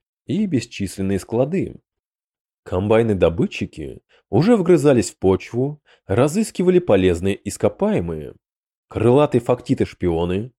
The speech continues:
взмыли в воздух, проводя съемку с неба. Маритана перестала наблюдать за ними на третий день.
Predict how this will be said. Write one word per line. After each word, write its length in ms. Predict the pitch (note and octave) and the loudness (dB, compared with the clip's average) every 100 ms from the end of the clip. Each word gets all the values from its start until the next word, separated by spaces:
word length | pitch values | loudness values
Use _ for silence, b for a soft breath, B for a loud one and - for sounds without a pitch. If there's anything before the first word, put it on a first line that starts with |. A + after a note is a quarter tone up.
| _ | _
взмыли 500 | D#2+ D#2 D#2+ G2+ G2+ | -20 -16 -6 0 2
в 140 | G2+ G2+ | 2 2
воздух, 580 | D3+ D#3+ F2+ C#2+ _ _ _ | 2 2 -4 -14 _ _ _
проводя 720 | - G2+ F#2+ E2+ F2 F2 B2+ - | 0 2 2 2 0 0 -2 -14
съемку 500 | - - F2+ F2 F#2 | -16 -4 0 0 -4
с 120 | F2+ G#2+ | -6 -2
неба. 480 | C3+ D3+ E2+ - _ _ _ _ _ _ _ _ _ _ | -2 -2 -4 -8 _ _ _ _ _ _ _ _ _ _
Маритана 600 | G2 A#2+ F#3 A#3+ A#3 G#3+ | -4 -2 -2 -2 0 -2
перестала 540 | G3+ G#3 G#3+ - A#2 F#2+ | -2 -6 -2 2 2 2
наблюдать 460 | F#2 G2 F#2+ F2+ | 0 0 0 2
за 120 | F#2 | 0
ними 480 | F#2 A2+ G3 G#3 G#3 - | 0 0 -2 -4 -6 -6
на 120 | F2+ | -6
третий 340 | F#2 F2+ - | -4 -4 -6
день. 420 | A2+ G#3+ A2+ B1 | -8 -6 -8 -10